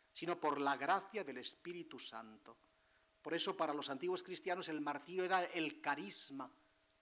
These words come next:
el don del Espíritu Santo por excelencia. Bien, mm, la espiritualidad martirial se percibe también en la aspiración de algunos sectores cristianos a buscar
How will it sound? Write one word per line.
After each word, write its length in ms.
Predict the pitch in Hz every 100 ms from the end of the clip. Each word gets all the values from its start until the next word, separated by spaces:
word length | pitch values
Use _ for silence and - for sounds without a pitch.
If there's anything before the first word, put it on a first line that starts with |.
| -
el 300 | 151 143 143
don 280 | 196 226
del 140 | 190 139
Espíritu 420 | 139 - 175 165
Santo 640 | 151 165 170 170 165 -
por 400 | 185 202 208 - _ _
excelencia. 840 | 143 - - 123 110 110 - 107 107 _ _ _ _ - _ - - - - - - - _ _
Bien, 800 | - 202 175 220 196 175 175 175 -
mm, 60 |
la 100 | 202
espiritualidad 580 | 190 - 202 196 196 247
martirial 720 | 233 220 208 202 208 214 208
se 180 | - 175
percibe 460 | 170 151 202 190
también 640 | 190 175 165 190 180 175 180 - _ _ _ _ _ -
en 200 | 156 156
la 100 | 151
aspiración 840 | 147 - 214 180 156 185 180 180
de 120 | 165 143
algunos 420 | 135 170 170 147
sectores 960 | - 156 151 - - 185 151 151 - - _ _ - _
cristianos 720 | 180 190 - 170 151 170 - - - _ _ _ _ -
a 100 | 214
buscar 560 | 220 - - 208 214